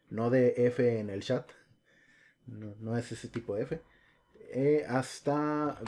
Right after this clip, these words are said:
veinte flotantes, que no, no es necesario ponerle el punto cero, esto ya entiende que va a ser un float, ¿no? Vamos a verificarlo. Yo le puedo poner aquí por default un valor. Puedo decir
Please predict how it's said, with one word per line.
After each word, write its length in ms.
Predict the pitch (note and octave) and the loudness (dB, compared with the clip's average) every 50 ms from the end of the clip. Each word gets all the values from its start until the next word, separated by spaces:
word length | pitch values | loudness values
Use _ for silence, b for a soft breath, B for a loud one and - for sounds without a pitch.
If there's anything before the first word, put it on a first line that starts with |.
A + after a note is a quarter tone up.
| G#2+ A2 | -4 0
veinte 460 | B2+ B2+ C3 C3+ C#3 C3+ C3+ D3 D3 | 2 4 4 4 2 2 2 2 0
flotantes, 680 | C#3+ - A2+ G#2+ G2 - - G2 G2 F#2 - - F#2+ - | 0 0 -4 -6 -6 -6 -10 -10 -10 -10 -10 -12 -10 -8
que 140 | - - B2 | -2 0 2
no, 180 | B2+ D3 - - | 2 2 2 0
no 180 | D3 D#3 D#3+ E3 | 0 2 2 4
es 100 | E3+ E3+ | 4 4
necesario 560 | E3+ E3+ D#3+ - C#3 - - C3 D3+ D3 - | 2 2 2 0 0 2 4 4 4 4 2
ponerle 460 | - A#2+ A#2 A#2+ B2 C3 C#3 C#3 C#3 | 2 0 2 2 2 2 4 4 4
el 120 | B2+ A#2 | 4 2
punto 360 | A#2 - A#2 A#2+ B2+ - - - | 0 0 -2 -2 -2 -2 -2 -2
cero, 260 | - - F#3 F#3+ F#3+ F#3+ F#3 - | 0 0 0 0 -2 -4 -6 -6
esto 260 | A2+ A2+ - - B2 | -6 -6 -2 0 0
ya 140 | B2 B2 A#2+ | 2 2 2
entiende 580 | A#2+ A#2 A#2 A#2+ A2+ A2 G#2+ G#2+ G#2+ F#2+ A2+ - - - - - - - - - - | 0 -2 -2 -2 -2 -2 -2 -2 -4 -4 -6 -12 -18 -20 -20 -20 -20 -20 -20 -20 -14
que 100 | - - | -10 -8
va 80 | F#2 F#2 | -8 -6
a 40 | - | -6
ser 160 | - - G2+ | -8 -8 -8
un 100 | G#2 G#2 | -8 -10
float, 260 | - - - - - _ - | -10 -10 -10 -12 -12 _ -16
¿no? 120 | C3+ C3 - _ _ _ _ _ _ - - - - - - _ _ _ _ _ _ _ _ b b b b b b b b b b b b b b - | -18 -18 -18 _ _ _ _ _ _ -20 -16 -12 -12 -12 -14 _ _ _ _ _ _ _ _ b b b b b b b b b b b b b b -6
Vamos 540 | A2+ A#2 C3 C3+ D3+ D#3 D#3 D#3+ D3+ D3+ - | 0 2 2 4 4 4 4 4 2 2 0
a 300 | C3+ A#2 A2+ A2 A2 A2 | 0 0 0 0 0 -2
verificarlo. 600 | G#2+ - - - - - E3 F#3 F#3+ F#3+ F#3 C3+ | -2 -4 -6 -2 2 4 6 6 8 6 6 6
Yo 140 | A2+ D3+ D#3+ | 6 8 8
le 140 | E3+ F3+ | 8 8
puedo 260 | E3+ - F3 F3 F3 F3+ | 6 8 8 8 8 8
poner 220 | - C3 C3 C#3+ | 6 4 4 4
aquí 180 | D3+ - - D#3+ | 4 2 2 2
por 240 | - - E3 D3+ | 4 4 4 4
default 460 | C3 C3 A#2+ - - C3+ C3+ C#3+ D3+ - | 4 2 0 2 4 6 6 6 6 6
un 160 | C3 C3+ C3+ | 4 2 4
valor. 380 | B2+ B2 B2 D3+ G3 G3 E3+ - | 4 4 6 6 4 4 2 0
Puedo 160 | - C3+ B2+ | 2 4 4
decir 400 | B2 A2+ - - B2+ C3 C#3 C#3 | 4 2 2 0 0 0 0 0